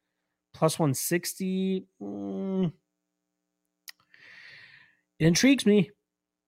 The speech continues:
It definitely intrigues me. I think she's live. I think she is live. Lajon Dream saying, "Paddy versus Bahamondes. I don't think it's real, though." Yes, it is. It is fake.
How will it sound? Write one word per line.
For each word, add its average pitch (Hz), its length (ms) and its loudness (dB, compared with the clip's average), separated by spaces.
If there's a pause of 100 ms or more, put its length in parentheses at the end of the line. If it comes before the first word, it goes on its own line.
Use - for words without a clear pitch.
(180)
It 117 160 -6
definitely 156 420 0
intrigues 175 520 0
me. 127 380 0 (2500)
I 139 80 -6
think 156 180 -4
she's 170 180 -2
live. 156 440 2 (180)
I 123 60 -14
think 135 180 -6
she 151 140 -4
is 139 120 0
live. 117 300 -4 (1800)
Lajon 143 260 2
Dream 139 220 0
saying, 135 240 -2
"Paddy 135 220 2
versus 131 280 -2
Bahamondes. 127 640 0
I 120 40 -2
don't 123 200 -4
think 113 140 -6
it's 110 100 -10
real, 123 120 -2
though." 120 80 -2
Yes, 107 340 -8
it 135 120 -4
is. 113 400 -2
It 135 120 2
is 117 100 2
fake. - 400 -10